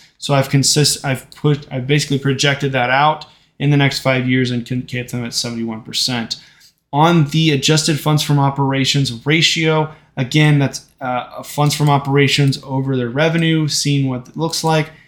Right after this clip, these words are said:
Again, that's increased from sixty percent, been increasing steadily. If you're looking over the last five years,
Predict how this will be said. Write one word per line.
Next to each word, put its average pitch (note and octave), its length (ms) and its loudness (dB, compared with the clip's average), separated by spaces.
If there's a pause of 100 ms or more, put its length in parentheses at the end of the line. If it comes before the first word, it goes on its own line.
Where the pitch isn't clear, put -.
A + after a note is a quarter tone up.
(160)
Again, D3 260 2
that's D3+ 200 2
increased D#3+ 380 -2
from D3+ 160 0
sixty D#3+ 460 0
percent, D#3 800 0
been D#3+ 200 2
increasing E3+ 500 0
steadily. D#3 680 0
If C#3+ 240 -4
you're C#3+ 100 0
looking E3+ 240 0
over D#3 140 2
the C#3+ 80 -2
last D3+ 360 0
five D3 300 2
years, D3+ 480 -2